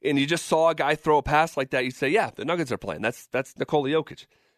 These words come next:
Not so fast. I mean, Boogie Cousins really impressed me, uh, with that just individual play last night. I thought it was, uh, the best pass of the game, and there was a really good Jokic, uh, Jokic no-look there that I, I still think that Boogie, like, that pass was like, "Holy crap."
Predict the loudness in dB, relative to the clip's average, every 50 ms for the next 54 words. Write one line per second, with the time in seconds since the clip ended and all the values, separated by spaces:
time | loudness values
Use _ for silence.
0 | _ _ -2 -2 -2 0 0 -2 0 2 2 2 0 -2 -8 _ _ -4 -2 -2
1 | 0 2 2 2 2 0 -4 -4 -2 0 0 0 0 -4 -6 -6 -8 -8 -2 0
2 | 0 2 2 0 -2 -2 -2 -2 -2 -2 -2 -4 -4 -4 -4 -4 -6 _ _ _
3 | _ _ _ -2 0 0 0 0 -2 0 0 0 0 0 -2 -6 -6 -6 -4 -4
4 | -2 -2 0 0 0 0 0 0 0 -4 -4 -4 -2 0 0 0 2 0 0 0
5 | -2 -2 -2 -2 -2 0 0 0 0 0 0 0 0 0 -2 -2 -4 -4 -6 -6
6 | -4 -4 -4 -2 -2 -2 -4 -4 -2 -2 0 0 0 -4 -6 -12 -12 -6 -2 -2
7 | -2 -2 -4 -6 _ -20 -20 _ -2 0 0 0 0 -2 -2 0 0 0 0 0
8 | 0 -2 -2 0 0 -2 -2 -2 -4 -8 -8 -8 -6 -4 -2 -2 0 0 -2 0
9 | -2 -6 -6 -4 0 2 2 2 2 0 -4 -4 _ -2 0 0 0 0 0 -2
10 | -2 -2 -6 _ -6 -8 -8 -8 -6 0 0 0 0 0 -2 -2 -2 0 -2 -4
11 | -4 -2 -4 -4 -4 -4 -8 -6 -4 -2 -2 -2 -2 -6 _ -20 _ _ _ _
12 | _ _ 0 0 0 0 2 2 2 2 2 0 -4 -10 -18 -20 _ _ _ _
13 | _ _ _ -20 -18 -12 -12 -12 -12 -12 -12 -4 -2 0 0 0 -4 -8 _ -14
14 | -12 -4 -2 -2 -2 -2 -4 -8 _